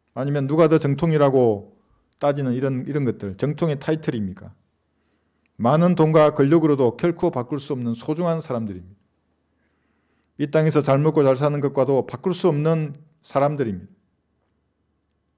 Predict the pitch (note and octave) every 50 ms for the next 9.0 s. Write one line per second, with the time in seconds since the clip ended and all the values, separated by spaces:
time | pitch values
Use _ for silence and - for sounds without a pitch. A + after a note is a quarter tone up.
0 | _ _ _ _ _ _ _ _ _ _ _ _ _ _ _ - - C#3 D3+ D3
1 | D#3+ - - D#3+ D3 C3 B2 B2 A#2+ G#2 F#2+ - G2 F2+ F#2 F#2 _ _ _ _
2 | _ _ _ _ _ _ _ _ _ _ _ - C3+ D3 D3+ D3+ D#3 D3+ E3 D3+
3 | C#3+ C3+ C#3+ D#3 D#3 D3 D3+ D3+ D3 D3 C#3+ D3 C3 A#2 - - C3+ D#3 E3+ F3
4 | F3 E3+ F3 F3 D#3 C#3 D3+ D#3 D#3 D#3+ E3 D#3+ D#3 D3+ - C#3+ B2+ A2 F#2+ F#2+
5 | F#2 - _ _ _ _ _ _ _ _ _ _ _ _ _ _ _ _ _ _
6 | _ _ _ _ _ _ _ _ _ _ _ _ _ _ _ _ _ _ _ _
7 | _ _ _ _ - C3 C#3 C#3 C3+ C3 B2 A#2+ B2 B2 B2 A#2+ A#2+ A#2 A#2 A#2+
8 | C3 B2+ - D#3+ D3+ D3 C#3+ C#3 C#3 C#3 A#2+ B2+ B2+ - - G2 - - E2+ F2+